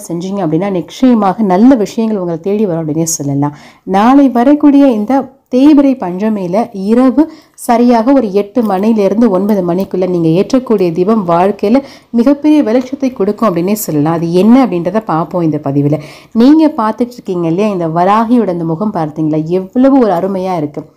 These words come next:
வராகி நிறைய பேர் சொல்லியிருக்கீங்க, வீட்ல வச்சுக்கலாமா,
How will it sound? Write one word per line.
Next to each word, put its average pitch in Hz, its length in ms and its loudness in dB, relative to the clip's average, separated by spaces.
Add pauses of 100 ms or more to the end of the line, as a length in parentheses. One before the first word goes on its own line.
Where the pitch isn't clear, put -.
(360)
வராகி 247 460 2
நிறைய 226 300 0
பேர் 294 180 -6
சொல்லியிருக்கீங்க, 202 440 -6
வீட்ல 196 340 -2
வச்சுக்கலாமா, 180 640 -2